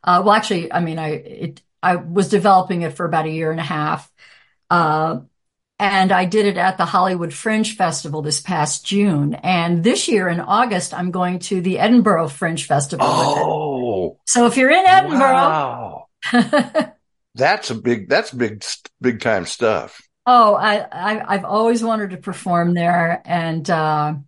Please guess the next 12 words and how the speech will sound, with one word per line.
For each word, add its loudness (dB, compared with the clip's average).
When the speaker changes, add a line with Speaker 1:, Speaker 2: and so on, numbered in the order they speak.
Speaker 1:
it, -2
it's, 0
it's -2
gonna 0
be -2
wild. -4
It's -14
gonna -4
Speaker 2:
Yeah. -10
Speaker 1:
be -6
really -10
wild. -8